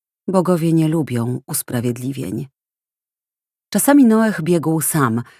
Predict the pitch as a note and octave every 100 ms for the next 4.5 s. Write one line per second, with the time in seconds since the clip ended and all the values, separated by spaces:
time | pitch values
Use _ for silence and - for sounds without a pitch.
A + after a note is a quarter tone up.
0 | _ - C3+ - E3 G#3+ A#3 D#3 C#3 C#3
1 | C#3 D#3+ F#3+ F#3 D3 F#3+ F#3+ G#3+ D#3+ D#3+
2 | G3 - G3+ E3 - E3 - - F3 D#3+
3 | C3+ D#3 - D#3 G#3 G#3+ F3 C#3 C#3+ C#3
4 | D3 C#3 B2 C#3